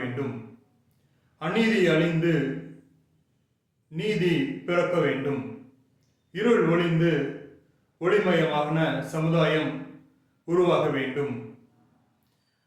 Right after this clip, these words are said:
அரசியல் கட்சி தலைவர்களே, உங்களுடைய பிரதிநிதிகளிடம் ஒரு சீர்திருத்தத்தை உண்டு பண்ணுங்கள். மக்களை ஆள தகுதியுடைய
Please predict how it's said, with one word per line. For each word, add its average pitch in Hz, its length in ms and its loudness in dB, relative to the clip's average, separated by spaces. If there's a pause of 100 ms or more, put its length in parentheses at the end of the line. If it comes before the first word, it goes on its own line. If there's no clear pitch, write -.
(120)
அரசியல் 185 460 -2
கட்சி 160 240 -4
தலைவர்களே, 160 560 2 (1080)
உங்களுடைய 220 340 4
பிரதிநிதிகளிடம் 175 840 0 (380)
ஒரு 156 180 -4
சீர்திருத்தத்தை 170 720 0 (300)
உண்டு 165 140 2
பண்ணுங்கள். 135 480 -4 (1300)
மக்களை 214 460 2
ஆள 170 260 4
தகுதியுடைய 160 680 2